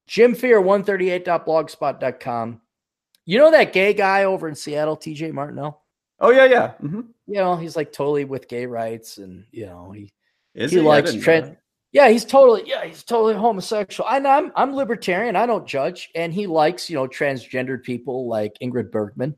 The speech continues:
Speaker 1: Uh, he, he thinks that they're attractive people, but we help out T J Martinell dot com.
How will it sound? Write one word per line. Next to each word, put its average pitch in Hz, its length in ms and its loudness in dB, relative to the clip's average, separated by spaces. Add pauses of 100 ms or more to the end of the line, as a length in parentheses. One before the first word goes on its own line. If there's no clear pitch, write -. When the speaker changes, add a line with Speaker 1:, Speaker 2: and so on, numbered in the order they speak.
(720)
Speaker 1:
Uh, 110 420 -10
he, 120 340 -8
he 127 240 -12
thinks 123 320 -10
that 110 160 -12
they're 107 240 -8
attractive - 480 -12
people, 113 340 -10
but 127 140 -6
we 135 160 -4
help 123 240 2
out 113 180 0
T 120 160 -2
J 113 120 -2
Martinell 104 500 -6
dot 104 240 -12
com. 107 260 -12